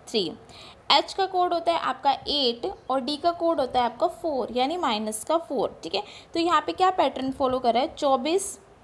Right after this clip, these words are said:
plus, फिर plus का थ्री और फिर minus का फ़ोर, ठीक है। तो हम देख लेते हैं कि जेड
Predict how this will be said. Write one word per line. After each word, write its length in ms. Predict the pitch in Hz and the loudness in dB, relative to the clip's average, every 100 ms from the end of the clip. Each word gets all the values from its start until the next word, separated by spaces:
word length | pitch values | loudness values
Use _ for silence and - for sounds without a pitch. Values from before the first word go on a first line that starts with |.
| - - | -12 6
plus, 340 | 254 330 - - - - - | 8 8 2 -10 -18 -20 -4
फिर 160 | 294 254 - - - | -4 -4 -12 -20 2
plus 240 | 254 240 - | 4 4 2
का 160 | 294 | 0
थ्री 280 | 294 330 320 392 - - - | 0 -2 -2 -4 -10 -6 0
और 100 | 330 | 2
फिर 220 | 381 370 | 2 0
minus 360 | 285 233 233 - | 0 0 -2 -2
का 100 | 285 | -4
फ़ोर, 340 | 285 196 - | -2 -2 -2
ठीक 140 | - 392 | -4 -4
है। 80 | 403 - - - | -4 -8 -8 2
तो 60 | |
हम 140 | 381 359 | 2 4
देख 240 | 349 349 | 2 2
लेते 280 | 349 247 233 | 2 2 0
हैं 160 | 277 359 | -2 -2
कि 200 | 330 311 | -4 -4
जेड 540 | 240 254 233 220 370 | 0 4 4 4 -2